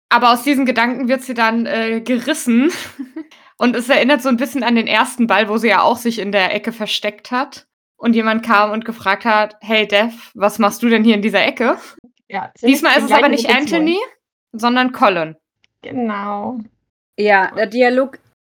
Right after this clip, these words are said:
Speaker 3: ähm, hat auch große Ähnlichkeit mit, „Für wem versteckst du dich denn? Hastings ist doch gar nicht da.“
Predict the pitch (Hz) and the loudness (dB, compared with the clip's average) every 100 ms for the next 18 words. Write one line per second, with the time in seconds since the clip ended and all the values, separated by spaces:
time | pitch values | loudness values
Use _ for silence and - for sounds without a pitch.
0 | _ 226 226 226 220 - _ 214 208 180 | _ -6 -4 -4 -8 -14 _ -8 -6 -4
1 | 240 - 247 254 262 220 240 254 254 254 | -4 -4 -4 -4 -4 -6 -6 -8 -6 -6
2 | 247 254 254 226 - 208 190 202 196 175 | -4 -6 -10 -10 -12 -10 -6 -6 -8 -10
3 | 208 220 - 247 247 254 247 247 226 208 | -8 -8 -10 -6 -4 -4 -6 -6 -4 -6
4 | 208 202 190 190 185 175 185 180 170 - | -8 -12 -12 -12 -10 -10 -8 -8 -10 -10
5 | 185 220 254 | -6 -4 -6